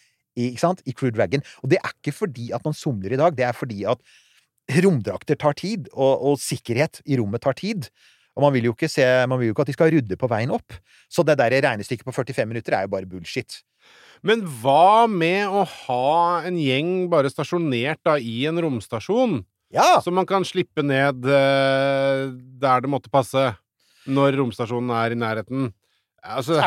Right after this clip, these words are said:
Speaker 2: her
Speaker 1: noe jeg skal si? Du gjetter aldri hvilken, eh, tysker som <laughs> Han hadde jo den ideen nå. Det er, altså, det er, det er en grunn til at vi stadig, at vi selger T-skjorter med trynet hans på, fordi at han er en sånn dude som er sånn, omtrent alle de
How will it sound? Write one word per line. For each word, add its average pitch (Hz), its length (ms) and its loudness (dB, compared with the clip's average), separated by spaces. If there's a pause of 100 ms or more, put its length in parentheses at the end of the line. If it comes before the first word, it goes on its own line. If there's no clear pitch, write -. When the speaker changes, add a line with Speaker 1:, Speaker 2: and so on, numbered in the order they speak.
Speaker 2:
her 170 80 2
Speaker 1:
noe 165 80 8
jeg 165 140 8
skal 180 100 -2
si? 196 80 2
Du 175 80 -4
gjetter 185 300 2
aldri 151 180 2
hvilken, 147 460 -2 (100)
eh, 135 840 2 (240)
tysker 135 340 -6
som 147 240 -6
<laughs> - 60 -2
Han 262 720 2
hadde 277 240 6
jo 285 100 8
den 254 220 6
ideen 233 260 6
nå. 269 100 6
Det - 300 -4
er, 233 80 6
altså, 240 220 4 (100)
det 202 80 4
er, 185 300 -2 (180)
det 226 80 4
er 202 220 4
en 233 100 -6
grunn 147 160 0
til 175 140 2
at 180 80 -4
vi 190 60 -8
stadig, 135 280 4
at 143 140 0
vi 156 60 -2
selger 127 260 0
T-skjorter 113 340 -6
med 131 80 -10
trynet 107 240 -6
hans 113 140 -10
på, 170 100 6
fordi 151 220 4
at - 180 -18 (160)
han 185 160 4
er 233 160 4
en - 60 -4
sånn 190 180 0
dude 127 320 -4
som 160 160 0
er 147 160 4
sånn, 143 220 2 (260)
omtrent 190 400 0
alle 135 240 4
de 170 80 -2